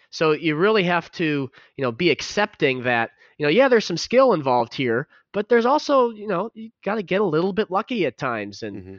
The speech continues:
Speaker 1: more you over prepare, the, it seems the luckier that you get.
Speaker 2: You know, let, let's take a look at this. Let's break this down. Some of the traits that we need to have in our day for,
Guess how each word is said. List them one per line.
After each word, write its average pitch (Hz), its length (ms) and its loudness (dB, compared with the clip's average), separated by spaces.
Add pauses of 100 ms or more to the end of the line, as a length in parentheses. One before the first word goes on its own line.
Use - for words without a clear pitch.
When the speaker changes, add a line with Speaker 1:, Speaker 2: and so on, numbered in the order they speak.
(180)
Speaker 1:
more 185 300 4
you 202 160 4
over 180 220 2
prepare, 160 640 -2
the, 135 180 -6
it - 120 -20
seems 151 260 -8
the 131 80 -6
luckier 127 480 -6
that 117 240 -10
you - 60 -18
get. 127 220 -12 (180)
Speaker 2:
You 170 80 0
know, 160 260 -2
let, 165 180 0
let's 170 200 -4
take 156 180 -2
a 147 40 -4
look 120 220 -4
at 107 120 -14
this. 85 240 -12
Let's 139 160 -10
break 127 260 -8
this - 180 -14
down. 90 360 -10 (260)
Some 240 220 -2
of 190 80 -2
the 143 60 -2
traits - 640 -8 (280)
that 127 200 -6
we 123 160 -2
need 113 180 -2
to 101 80 -6
have 87 380 -8 (400)
in 98 100 -8
our 92 140 -8
day 80 300 -12 (280)
for, 185 640 -2